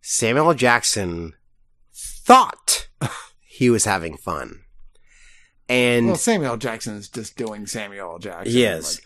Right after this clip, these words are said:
Speaker 1: And S-, and Salma Hayek, Hayek was, oh man, the, the trivia that I read about this movie, and they're like, "Oh my God, we let Salma Hayek do whatever the sh-, hell she wanted."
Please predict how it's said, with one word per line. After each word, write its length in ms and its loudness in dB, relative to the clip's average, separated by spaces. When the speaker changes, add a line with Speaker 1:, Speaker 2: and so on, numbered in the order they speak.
Speaker 1:
And 80 2
S-, 440 2
and 180 2
Salma 500 6
Hayek, 720 4
Hayek 540 4
was, 760 4
oh 220 0
man, 560 -6
the, 200 4
the 200 -4
trivia 480 6
that 140 6
I 100 6
read 260 6
about 440 6
this 240 -2
movie, 520 0
and 100 -2
they're 100 4
like, 180 -2
"Oh 160 10
my 160 6
God, 320 6
we 120 8
let 300 6
Salma 440 6
Hayek 320 4
do 120 4
whatever 260 6
the 160 6
sh-, 220 -2
hell 240 6
she 200 0
wanted." 440 4